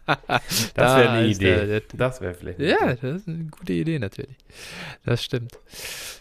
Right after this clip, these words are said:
Speaker 2: Genau. Ähm, aber bevor wir das machen, wie gesagt, äh, wir halten uns jetzt doch, äh, doch noch halbwegs im Rahmen und, äh, starten rein mit den Buffalo Bills.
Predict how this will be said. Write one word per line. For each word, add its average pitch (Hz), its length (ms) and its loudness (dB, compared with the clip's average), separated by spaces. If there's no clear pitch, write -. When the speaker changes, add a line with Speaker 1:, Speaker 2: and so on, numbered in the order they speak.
Speaker 2:
Genau. 247 360 6
Ähm, 165 600 6
aber 180 340 8
bevor 139 260 4
wir 143 80 6
das 156 200 4
machen, 180 380 4
wie 151 120 4
gesagt, 139 640 4
äh, 131 260 2
wir 120 120 4
halten 131 260 2
uns 120 160 -4
jetzt 120 200 -2
doch, - 240 0
äh, 113 200 0
doch 135 180 6
noch 127 220 0
halbwegs 135 560 4
im 120 160 -4
Rahmen 127 480 4
und, 127 560 0
äh, 117 120 -2
starten 147 600 2
rein 113 460 2
mit 131 180 0
den 131 140 2
Buffalo 117 400 0
Bills. 107 500 2